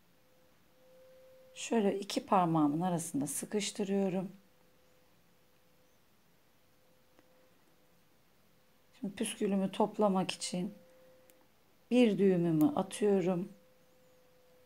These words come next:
Tekrar alttan, yani üstten iki düğüm atıyorum. Bazen alttan dönerek bir düğüm atıyorum. Sonra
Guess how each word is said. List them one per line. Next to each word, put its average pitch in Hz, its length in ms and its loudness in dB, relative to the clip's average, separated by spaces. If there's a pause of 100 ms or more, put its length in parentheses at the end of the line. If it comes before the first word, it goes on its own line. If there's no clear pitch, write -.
(1200)
Tekrar 202 520 2
alttan, 185 640 0 (1500)
yani 277 140 2
üstten - 380 2
iki 170 320 -4
düğüm 156 280 2
atıyorum. 156 600 -2 (1300)
Bazen 226 500 8 (2250)
alttan 214 460 6
dönerek 196 500 0
bir 196 120 0
düğüm 208 220 0
atıyorum. 208 540 -2
Sonra 208 500 2